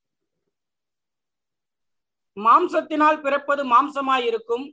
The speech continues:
ஆவியினால் பிறப்பது ஆவியாயிருக்கும். நீங்கள் மறுபடியும் பிறக்க வேண்டும் என்று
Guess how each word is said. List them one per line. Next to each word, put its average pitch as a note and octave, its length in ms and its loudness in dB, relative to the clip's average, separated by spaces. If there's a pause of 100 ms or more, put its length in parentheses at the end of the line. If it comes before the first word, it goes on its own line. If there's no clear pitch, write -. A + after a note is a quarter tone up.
(480)
ஆவியினால் D#4 640 2
பிறப்பது C#4+ 420 -4
ஆவியாயிருக்கும். A#3+ 960 -2 (500)
நீங்கள் D4 520 -4
மறுபடியும் D#4+ 680 -2
பிறக்க D4 340 -2
வேண்டும் C#4+ 360 -4
என்று B3+ 560 -6